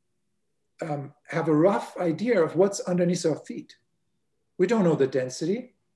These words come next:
We don't know the structure. Um,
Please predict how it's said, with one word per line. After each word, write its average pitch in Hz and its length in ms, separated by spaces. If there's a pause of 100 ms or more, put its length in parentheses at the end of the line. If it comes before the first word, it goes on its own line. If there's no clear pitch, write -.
(540)
We 165 140
don't 175 220
know 160 100
the 131 120
structure. - 680 (920)
Um, 139 300